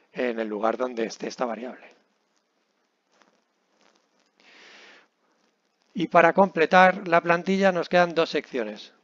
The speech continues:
mostrar las entradas relacionadas y los comentarios.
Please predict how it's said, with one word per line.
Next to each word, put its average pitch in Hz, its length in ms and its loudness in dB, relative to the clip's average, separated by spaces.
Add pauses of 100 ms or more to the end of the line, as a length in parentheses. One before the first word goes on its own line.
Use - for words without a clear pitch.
mostrar 139 500 0
las 143 200 0
entradas 165 440 2
relacionadas 190 760 0 (500)
y 156 140 -2
los 131 180 -4
comentarios. 117 800 -4